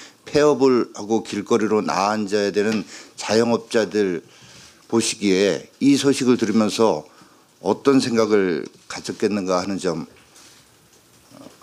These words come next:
참 정말 가슴이 답답한 이런 아침입니다. 이 외국산 팔억짜리의 고급 석재, 이건 정말 국민의 눈물이고, 억대를 들여서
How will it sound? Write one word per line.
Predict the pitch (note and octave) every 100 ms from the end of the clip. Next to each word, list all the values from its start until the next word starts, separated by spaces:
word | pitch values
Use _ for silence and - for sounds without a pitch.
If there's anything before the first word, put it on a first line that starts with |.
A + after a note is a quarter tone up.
| - -
참 | - A2+ A2+ F#2+
정말 | - - G2 A#2+ B2 A2 D2+ - -
가슴이 | - G2+ - A2+ G#2+ G2 D#2 -
답답한 | - - G#2 - G2+ E2+
이런 | F#2 F#2+ F2 -
아침입니다. | D#2+ - G#2 F#2+ F2+ D#2 C#2+ - - - - - - -
이 | B2 C3 C3 G#2+ - _ _ -
외국산 | G#2 B2 C3+ D3 C#3 - C#3+ C3+ B2
팔억짜리의 | - - E3 D#3+ - C#3+ C3 A#2+
고급 | - A2 A#2+ A#2
석재, | - C3+ - G#2+ G2+ D2 - _ _ -
이건 | B2 A#2+
정말 | B2 A#2+ A#2+ G2+ - _ _ _ _
국민의 | - A#2+ B2+ A#2+ A2 F2 D2+
눈물이고, | F#2 A2 C3 B2 F#2+ G#2 G#2+ D2 - _ _ _ _ _ _ _ - _ _ - -
억대를 | - A2+ - D#3+ D3+ C#3
들여서 | C#3+ A#2 B2 A#2 F#2+ -